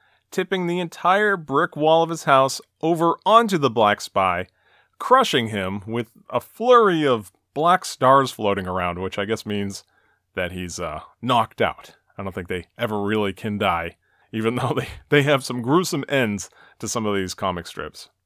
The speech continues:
And that's the end of the Spy versus Spy. But it was, it was interesting to see it. Uh, it's definitely, uh, better done in Mad T V, the earlier seasons of Mad T V. Like I said, they really tried to make it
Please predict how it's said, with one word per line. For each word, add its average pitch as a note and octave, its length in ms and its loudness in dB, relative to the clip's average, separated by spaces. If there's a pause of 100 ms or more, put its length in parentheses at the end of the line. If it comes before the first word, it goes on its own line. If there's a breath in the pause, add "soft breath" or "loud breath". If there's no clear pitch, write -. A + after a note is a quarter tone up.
(180)
And B2+ 220 -4
that's D#3 240 -2
the C3+ 200 -8
end C3+ 240 0
of G#2 180 2
the G2 240 -6
Spy - 360 -2
versus F2+ 340 -6
Spy. D#2+ 260 -6
But G3+ 160 2
it A#3 80 -2
was, A#3 180 -4 (300 loud breath)
it B3 40 -2
was B3+ 120 0
interesting B3+ 400 -2
to E3 60 -4
see F3 220 0
it. A#2 140 0 (440 loud breath)
Uh, A#2+ 120 -6
it's C#3+ 260 -6
definitely, E3+ 580 -2
uh, A2 360 0 (480)
better F#3+ 260 4
done C#3+ 520 0
in A#2 300 -6
Mad A#2+ 320 -2
T A#2+ 180 -8
V, G2+ 220 -4
the F2+ 160 -8
earlier G#2 460 -2
seasons G#2+ 420 -8
of F2+ 100 -10
Mad G2 240 -4
T G2 140 -8
V. G2 300 -8 (500 soft breath)
Like A#2 240 -4
I G2 80 2
said, G#2+ 260 0
they F#2+ 220 -4 (240)
really D3 380 0
tried C3 240 2
to A2 80 -2
make A2 260 -2
it A2 140 -6